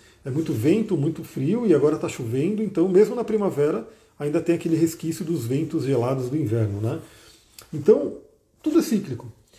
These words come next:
Então cada planeta se encontra. Na astrologia a gente tem estudo de todos os ciclos.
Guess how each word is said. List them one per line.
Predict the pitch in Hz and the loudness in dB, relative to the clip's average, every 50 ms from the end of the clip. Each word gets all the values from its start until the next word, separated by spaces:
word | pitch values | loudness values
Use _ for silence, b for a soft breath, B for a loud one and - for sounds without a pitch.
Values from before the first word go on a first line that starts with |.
| b b - | b b -10
Então | 170 - 247 240 | -8 -6 -6 -2
cada | - 277 294 330 - | 0 2 2 2 2
planeta | - 233 185 160 202 208 233 | 4 4 6 6 4 4 0
se | 208 - 269 | -2 -4 -6
encontra. | 262 - - 202 208 185 - - 143 | -4 -2 0 0 0 0 0 -2 0
Na | 147 175 | 0 -2
astrologia | 175 - - 208 196 175 143 110 135 208 202 160 - | -2 -2 -2 0 2 2 2 2 2 0 0 0 0
a | 151 135 | -2 -2
gente | 143 196 196 - | -2 -2 -2 -4
tem | - 190 190 202 196 196 - - _ - | -4 -2 -2 -2 -4 -6 -10 -18 _ -18
estudo | - - - 220 208 220 | -14 -8 -6 -4 -2 -2
de | 196 220 | -2 -4
todos | - - - 220 254 226 165 143 | -4 -2 -2 0 0 0 0 0
os | 156 - | -2 -2
ciclos. | - 147 123 113 - 120 107 - - - | -4 -4 -6 -4 -6 -8 -8 -8 -12 -18